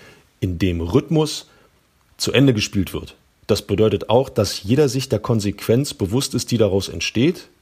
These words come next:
sowohl was die Gesundheit angeht, als auch was das Sportliche angeht. Also, j-, keiner sollte jetzt auf die Idee kommen und rumjammern,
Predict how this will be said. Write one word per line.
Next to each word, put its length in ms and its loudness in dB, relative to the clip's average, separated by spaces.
sowohl 340 2
was 140 0
die 100 -6
Gesundheit 460 2
angeht, 400 0
als 200 0
auch 140 0
was 160 2
das 100 -2
Sportliche 580 -2
angeht. 360 -8
Also, 360 0
j-, 320 -10
keiner 380 2
sollte 260 2
jetzt 220 0
auf 140 2
die 140 -4
Idee 240 0
kommen 260 0
und 240 -2
rumjammern, 840 -2